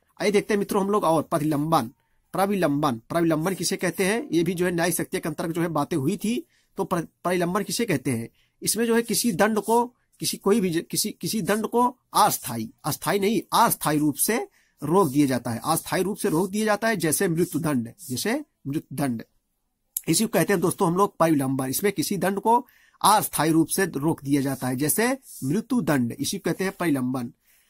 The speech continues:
अब दोस्तों ये थोड़ी जो है हमारी क्या न्यायिक शक्तियां थी। अब दोस्तों जो है सैन्य शक्तियां,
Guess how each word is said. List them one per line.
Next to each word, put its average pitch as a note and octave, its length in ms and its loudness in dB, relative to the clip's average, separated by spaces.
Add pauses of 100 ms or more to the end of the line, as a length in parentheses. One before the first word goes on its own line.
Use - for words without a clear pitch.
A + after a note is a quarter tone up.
(160)
अब F#3+ 140 2
दोस्तों G#3 300 2
ये A3 100 2
थोड़ी G3+ 440 -2
जो F3 260 0
है G#3 120 4
हमारी G3 220 0
क्या F#3+ 220 2
न्यायिक D3 360 0
शक्तियां F#3 340 -2
थी। A3+ 280 -4 (280)
अब F3 140 0
दोस्तों F3+ 280 -2
जो F3+ 60 0
है F#3+ 80 0
सैन्य E3 360 0
शक्तियां, B2+ 540 -6